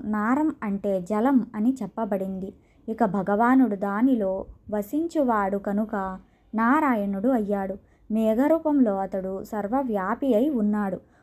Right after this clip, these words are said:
వర్షం కురియుటకు అతనొక్కడే కారకుడు.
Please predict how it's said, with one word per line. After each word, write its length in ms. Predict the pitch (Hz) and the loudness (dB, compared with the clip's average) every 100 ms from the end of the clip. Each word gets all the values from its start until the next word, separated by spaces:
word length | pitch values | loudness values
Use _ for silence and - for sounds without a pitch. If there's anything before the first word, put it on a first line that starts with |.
| _ 196 | _ -4
వర్షం 420 | 214 226 302 269 | -4 0 2 2
కురియుటకు 800 | 208 220 285 262 208 185 190 190 | 2 2 2 0 -4 -6 -6 -6
అతనొక్కడే 800 | - 208 208 220 226 262 220 254 | -6 -4 -2 -4 -2 -2 0 0
కారకుడు. 580 | 247 202 233 233 196 | 0 -2 -2 -4 -6